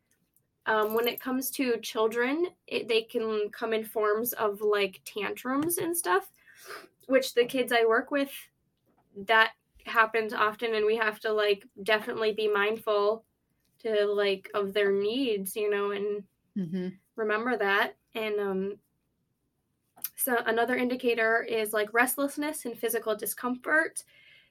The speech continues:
Speaker 1: the urge to cover your ears and eyes to block out the source of input, stress, fear, or panic, high levels of excitement or feeling, like, wound up, um, and, or the desire to escape the situation triggering the sensory overload, like that panicked feeling telling
Speaker 2: Mm-hmm.
Speaker 1: you to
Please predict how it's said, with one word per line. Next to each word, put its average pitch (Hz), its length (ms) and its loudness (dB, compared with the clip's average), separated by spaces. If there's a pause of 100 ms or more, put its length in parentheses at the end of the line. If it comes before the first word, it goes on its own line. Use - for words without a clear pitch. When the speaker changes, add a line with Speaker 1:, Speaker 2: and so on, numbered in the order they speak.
(120)
Speaker 1:
the 240 140 2
urge 240 260 6
to 240 80 -2
cover 233 260 0
your 220 260 2
ears 233 420 2
and 226 140 0
eyes 220 260 0
to 233 100 -2
block 214 320 0
out 220 160 0
the 233 80 -6
source 220 280 -4
of 208 100 -8
input, 240 720 -2 (320)
stress, - 800 0
fear, 233 320 2
or 285 140 -2
panic, 240 580 -2 (600)
high 233 260 4
levels 233 360 6
of 220 120 2
excitement 226 500 -2
or 220 120 0
feeling, 220 420 0
like, 202 240 0
wound 208 420 2
up, 202 340 -2 (440)
um, 202 640 0 (380)
and, 226 340 2
or 254 140 2
the 277 100 0
desire 285 400 0
to 294 160 -6
escape 269 380 -4
the 262 80 -4
situation 233 520 -4
triggering 214 560 0
the 202 80 -2
sensory 202 440 -4
overload, 196 600 0
like 196 180 -8
that 190 180 -8
panicked 190 400 -8
feeling 190 360 -4
telling 196 280 -2
Speaker 2:
Mm-hmm. 190 80 -2
Speaker 1:
you 196 100 0
to 208 280 -12